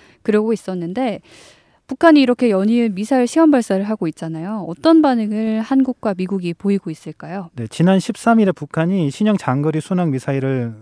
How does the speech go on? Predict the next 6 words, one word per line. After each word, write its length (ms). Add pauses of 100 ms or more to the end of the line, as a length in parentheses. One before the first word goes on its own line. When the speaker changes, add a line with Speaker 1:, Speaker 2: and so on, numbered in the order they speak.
(120)
Speaker 2:
발사했다는 600
사실을 360
Speaker 1:
네. 40
Speaker 2:
공개할 400
때까지만 640
해도, 520